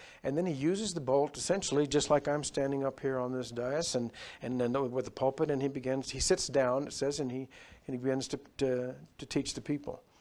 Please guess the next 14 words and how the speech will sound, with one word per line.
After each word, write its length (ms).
So 120
he 120
teaches 420
them 380
for 220
a 60
while. 420
What 80
do 40
you 60
think 180
he 60
was 140
teaching? 400